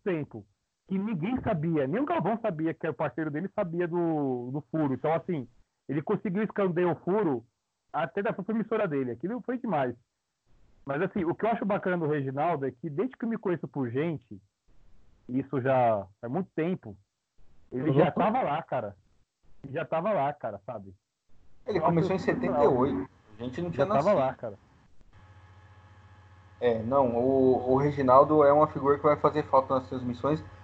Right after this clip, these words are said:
Speaker 3: até porque, com todo respeito, o Jafone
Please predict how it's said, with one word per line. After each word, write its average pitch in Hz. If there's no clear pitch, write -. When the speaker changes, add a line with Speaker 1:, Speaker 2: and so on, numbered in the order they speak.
Speaker 3:
até 202
porque, 160
com 170
todo 156
respeito, 131
o 135
Jafone 160